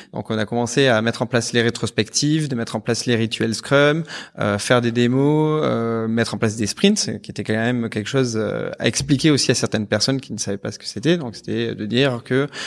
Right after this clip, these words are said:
en une semaine, on pouvait caser un certain nombre de développements et qu'à la fin de la semaine, ces développements devaient, euh, se présenter sous forme de démo. C'était un grand changement, euh, chez Partout, mais c'est quelque chose qui a été bien accueilli et quelque chose qui a été bien respecté. Et depuis,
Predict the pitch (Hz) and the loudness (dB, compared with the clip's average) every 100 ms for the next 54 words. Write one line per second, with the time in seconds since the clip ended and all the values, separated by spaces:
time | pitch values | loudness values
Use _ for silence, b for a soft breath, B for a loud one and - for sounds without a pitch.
0 | B - - 135 131 165 160 156 139 156 | B -16 -4 2 6 6 6 4 6 4
1 | 151 120 127 117 123 123 139 139 123 113 | 2 0 -2 0 2 4 4 4 2 -2
2 | 123 127 127 127 120 120 113 107 123 139 | 0 2 2 2 0 2 2 0 2 2
3 | 147 117 107 - 127 117 113 113 113 - | 2 0 -2 -2 -4 -4 -2 -2 0 0
4 | 117 135 156 160 B - 117 113 104 110 | 2 2 2 -4 B -8 -2 0 0 -2
5 | - 135 147 135 104 117 131 120 113 110 | 0 2 2 2 0 4 4 2 0 -2
6 | - 113 110 110 139 - 117 117 110 107 | -6 -4 -2 0 0 0 -2 -2 0 2
7 | 113 127 175 B B - 113 110 117 113 | 2 2 -2 B B -8 -2 2 2 0
8 | 120 151 - 127 135 147 143 120 107 120 | 0 0 0 0 2 2 2 2 0 2
9 | 110 107 151 196 B B - 123 - 117 | 0 0 -4 -4 B B -4 -2 -2 -2
10 | 120 156 156 113 104 107 110 151 156 - | 0 0 2 0 0 -2 2 4 4 2
11 | 127 135 165 185 147 - 110 - 131 113 | 2 2 2 0 0 -2 -2 -2 -4 -4
12 | 110 107 135 143 - 110 - 135 151 131 | -4 0 2 2 2 -2 0 -2 0 -2
13 | 107 110 - 143 160 | -2 -6 -6 -2 0